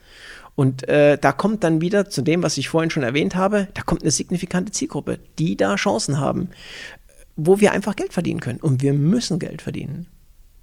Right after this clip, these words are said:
Das ist halt so. Und, äh, dadurch, äh, denke ich halt einfach, dass Tannheim für uns, wir sind auch eine Region.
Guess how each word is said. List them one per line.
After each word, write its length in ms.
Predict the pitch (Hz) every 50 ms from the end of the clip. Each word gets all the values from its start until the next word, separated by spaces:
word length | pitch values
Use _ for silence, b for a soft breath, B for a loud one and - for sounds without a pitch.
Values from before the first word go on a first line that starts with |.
| _
Das 140 | - 131 147
ist 180 | 208 233 - -
halt 140 | - 143 -
so. 240 | - - 143 190 -
Und, 260 | - - 139 127 -
äh, 180 | - 135 135 139
dadurch, 480 | 135 123 147 180 190 175 - - - -
äh, 320 | 147 156 156 156 139 -
denke 320 | - - 165 151 160 175 180
ich 120 | 175 -
halt 100 | 160 -
einfach, 280 | - 175 180 185 170 - b b b b b
dass 220 | - 143 - - -
Tannheim 420 | - - 170 196 185 185 202 185
für 140 | - 170 -
uns, 260 | - 196 208 185 -
wir 80 | 160 139
sind 160 | - 190 165
auch 100 | 156 -
eine 240 | - 139 139 139 127
Region. 460 | 127 - - 120 117 143 190 254 311